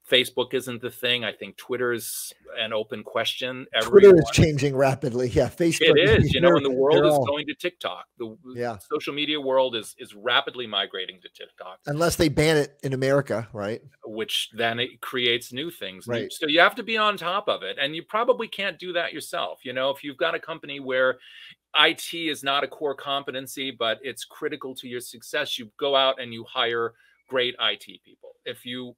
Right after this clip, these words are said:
Speaker 1: care about a company and you're really looking to change the world,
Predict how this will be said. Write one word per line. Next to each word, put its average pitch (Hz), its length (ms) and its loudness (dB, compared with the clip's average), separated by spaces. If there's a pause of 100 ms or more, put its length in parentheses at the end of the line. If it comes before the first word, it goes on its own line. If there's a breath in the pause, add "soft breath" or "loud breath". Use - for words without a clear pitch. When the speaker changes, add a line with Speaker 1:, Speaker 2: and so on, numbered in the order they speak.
(140)
Speaker 1:
care 180 280 2
about 160 200 0
a 151 60 -4
company 127 420 -6
and 113 100 -6
you're 107 160 -12
really 156 280 -4
looking 147 260 -6
to 127 80 -8
change 123 380 -8
the 110 80 -10
world, 127 340 0